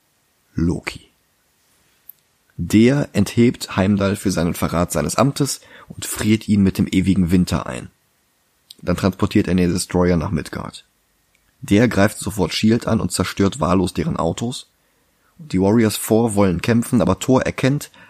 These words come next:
dass er als Sterblicher nur im Weg stünde, und er hilft lieber, Unschuldige aus der Schusslinie zu holen,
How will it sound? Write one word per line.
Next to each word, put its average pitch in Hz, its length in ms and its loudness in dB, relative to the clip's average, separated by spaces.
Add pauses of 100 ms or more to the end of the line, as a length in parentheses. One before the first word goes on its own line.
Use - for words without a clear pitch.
(220)
dass - 200 -4
er 120 280 2
als - 140 -2
Sterblicher 110 480 0
nur 101 160 2
im 85 120 0
Weg 104 200 0
stünde, 95 440 -2 (560)
und - 180 -6
er 95 80 -2
hilft - 460 -2
lieber, 117 360 4
Unschuldige 107 600 2
aus 113 120 -4
der 127 100 -4
Schusslinie 92 580 -4
zu - 220 -6
holen, - 260 -10